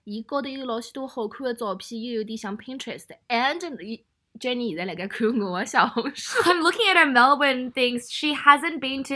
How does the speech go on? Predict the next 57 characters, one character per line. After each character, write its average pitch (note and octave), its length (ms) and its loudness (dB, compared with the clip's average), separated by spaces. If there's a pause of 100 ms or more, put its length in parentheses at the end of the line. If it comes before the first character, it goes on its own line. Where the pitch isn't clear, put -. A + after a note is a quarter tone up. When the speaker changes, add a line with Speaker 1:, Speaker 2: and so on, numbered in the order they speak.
(140)
Speaker 2:
any A#3+ 320 -2
of A#3 100 -6
these A3+ 240 -6
places A#3 420 -4
that F#3+ 180 -2
she A#3 200 -4
saved. G#3+ 420 -4
I - 80 -4
feel D4+ 200 -2
kind G#4+ 240 2
of D#4+ 120 -8
bad. C4+ 420 10
Well, A3 100 0
she's A#3+ 160 -4
got C#4+ 180 -4
South A#3 260 0
Melbourne G#3+ 260 -2
Market, F#3+ 540 -2 (260)
uh, G3 140 -2
which G3 160 -6
you G3 60 -4
can F#3+ 120 -4
get, F#3 60 -2
like, F3+ 180 -8
oysters E3+ 340 -8
at. G#3+ 220 -4
This C#4 240 -10
cafe G#3+ 400 -10
spot, - 260 -10
it G#3+ 160 -10
actually G3 320 -6
looks B3+ 200 -12
really G3+ 120 -6
nice, F3 240 -6
called F3 200 -8
Husk. - 420 -8 (320)
But, G#3 100 -4
um, G3+ 240 0
贝 B3 140 -4
贝， G#3+ 100 -4
I F#3 200 -2
guess A3+ 240 -6
你 F#3+ 100 -6
下 G#3+ 220 0
次 G3 100 -8
还 E3+ 240 -6
是 F3+ 120 -10
要 G3+ 100 -4
再 G#3+ 420 2
来 F3+ 240 0
一 G3 140 -2
次 A#3 260 -6
Melbourne， G3 380 0
你 F#3+ 120 2
可 - 220 -2
以 A#3 180 0
去 - 380 -2